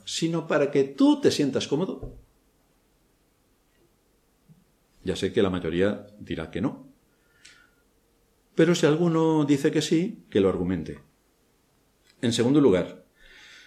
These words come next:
¿eres generoso con el pueblo de Dios? Y esto no es porque forma parte de tu cultura o tu personalidad, sino porque es realmente una obra del Espíritu en ti, ya sabéis que algunas personas,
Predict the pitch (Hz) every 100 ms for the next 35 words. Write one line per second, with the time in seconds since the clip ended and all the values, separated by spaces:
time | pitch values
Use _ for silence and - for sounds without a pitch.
0 | _ _ - 120 160 - 185 160 110 131
1 | - 151 110 95 113 117 107 98 107 196
2 | - - - _ _ _ - 123 123 135
3 | 117 127 135 - 104 104 127 117 104 113
4 | 113 117 104 95 185 - 117 - 143 101
5 | - - 110 104 190 170 - 117 101 95
6 | 104 123 - - _ - - 117 107 107
7 | 101 104 127 147 139 135 120 113 123 120
8 | 113 107 110 98 110 131 110 92 85 82
9 | - 113 107 101 85 82 85 190 240 -
10 | - - _ _ _ _ _ _ _ _
11 | _ _ _ _ _ _ _ 123 123 123
12 | 117 101 123 131 120 - 87 85 80 -
13 | _